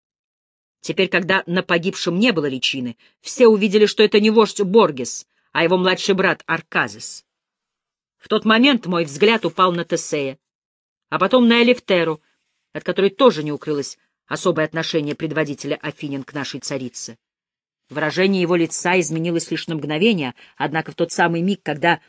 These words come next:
поверженный противник Антиопы рухнул в пыль ристалища, я прочла в глазах Элифтеры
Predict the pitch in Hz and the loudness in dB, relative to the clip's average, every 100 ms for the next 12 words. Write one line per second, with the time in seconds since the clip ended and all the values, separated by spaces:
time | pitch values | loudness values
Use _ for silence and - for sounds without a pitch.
0 | _ - 180 190 170 180 175 170 - 185 | _ -2 2 2 2 -2 -2 -4 -2 -2
1 | 175 180 - 196 190 175 277 - 185 160 | -2 -4 0 0 0 0 2 0 -4 -8
2 | - 180 156 151 - 165 139 127 - 117 | -4 -2 -2 -4 -6 -6 -4 -6 -10 -12
3 | - _ _ 160 160 170 - 180 165 165 | -14 _ _ -4 0 0 2 0 2 0
4 | 151 170 160 156 - 170 165 | 0 -2 -2 -4 -2 -2 -2